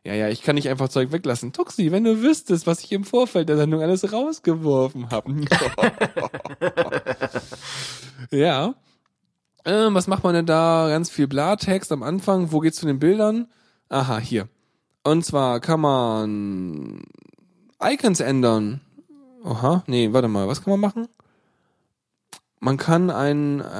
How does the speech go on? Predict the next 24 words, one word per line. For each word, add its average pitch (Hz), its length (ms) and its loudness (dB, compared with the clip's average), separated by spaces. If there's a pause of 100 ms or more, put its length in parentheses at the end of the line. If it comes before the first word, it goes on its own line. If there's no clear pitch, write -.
(120)
ach 190 200 4
so, 220 160 2
man 147 160 4
kann 170 220 2
sozusagen 160 360 0
aus 147 140 -4
irgendwelchen 147 320 -2
Webser-, 175 500 -2
Webdiensten 185 640 -2
kann 151 160 -4
man, 147 320 -4
wenn 131 560 -4
ich's 147 80 2
mir 135 80 4
durchgelesen 143 460 4
hätte, 135 160 2
könnte 147 180 -2
ich 139 60 -6
jetzt 131 140 -4
noch 127 100 -4
mehr 139 160 2
dafür 139 260 0
zu - 120 -2
erzählen. 117 420 -2